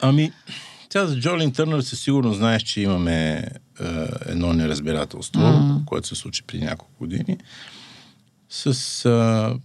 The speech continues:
Speaker 1: накратко ще го обясня, защото аз съм чувствителен на тая тема.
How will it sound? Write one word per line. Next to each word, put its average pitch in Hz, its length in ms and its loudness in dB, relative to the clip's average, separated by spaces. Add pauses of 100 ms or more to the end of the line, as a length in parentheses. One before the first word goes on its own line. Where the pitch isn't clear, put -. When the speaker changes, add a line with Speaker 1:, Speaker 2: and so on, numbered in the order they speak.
(100)
Speaker 1:
накратко 123 600 0
ще - 140 -6
го 87 160 -4
обясня, 123 560 2
защото 120 420 -2
аз 120 140 2
съм 101 360 -2 (340)
чувствителен 98 540 -4
на 80 100 -2
тая 82 200 -4
тема. 87 460 0